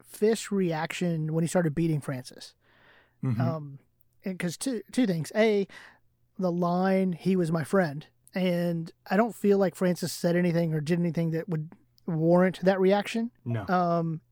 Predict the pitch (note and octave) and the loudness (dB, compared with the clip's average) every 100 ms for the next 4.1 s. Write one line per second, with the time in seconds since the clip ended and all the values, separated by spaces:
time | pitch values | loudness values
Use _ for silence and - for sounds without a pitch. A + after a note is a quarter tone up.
0 | - G#3+ G#3+ G3+ G3 F#3+ F3 - _ G#3 | -4 2 2 4 2 0 -4 -10 _ -2
1 | F3 F#3 F#3 G3 G3+ F#3+ F#3 F3+ C4 C4+ | 0 2 4 4 4 4 2 2 2 2
2 | F3+ E3+ E3 G3+ F3+ - F3+ - E3+ D#3 | 2 0 0 -2 -2 -2 -4 -2 -2 -2
3 | E3+ - C4+ A3+ E3+ E3+ - _ F3+ E3 | -6 -6 -2 0 0 -2 -6 _ -4 -4